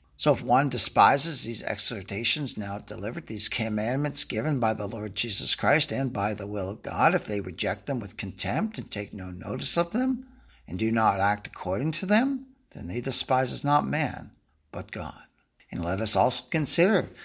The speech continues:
the deity of Christ and the fact that, who, again, whosoever despises the Lord Jesus Christ, they despise God himself, because Christ is God incarnate in the flesh.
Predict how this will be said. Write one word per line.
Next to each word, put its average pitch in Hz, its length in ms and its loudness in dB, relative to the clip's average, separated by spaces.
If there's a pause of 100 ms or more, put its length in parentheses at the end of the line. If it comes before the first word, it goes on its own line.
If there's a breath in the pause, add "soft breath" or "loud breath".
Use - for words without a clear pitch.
(220 loud breath)
the 151 100 2
deity 123 580 0
of 151 200 -2
Christ - 520 0
and 117 100 -4
the 107 80 -2
fact 98 460 -2
that, 139 160 0
who, 123 240 -2
again, 160 380 0
whosoever 135 640 2
despises 143 840 0
the 120 240 -4 (340 loud breath)
Lord 131 280 2
Jesus 131 360 0
Christ, 190 440 2 (360 loud breath)
they 160 160 6
despise 123 640 0
God 127 320 4
himself, - 720 2
because 151 320 -2
Christ 202 560 4
is 127 140 -4
God 113 320 -2
incarnate 143 580 2
in 170 140 0
the 185 80 0
flesh. - 720 -2